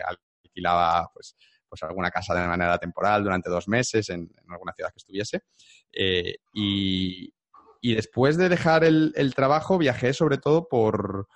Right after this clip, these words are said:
por Asia y por Sudamérica, que eran dos continentes que, que no conocía, pues hasta entonces había hecho pequeños viajes por, por Europa,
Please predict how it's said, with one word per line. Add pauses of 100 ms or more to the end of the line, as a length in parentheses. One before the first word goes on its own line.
(180)
por
Asia
y
por
Sudamérica,
que
eran
dos
continentes
que,
que
no
conocía,
pues
hasta
entonces
había
hecho
pequeños
viajes
por, (300)
por
Europa,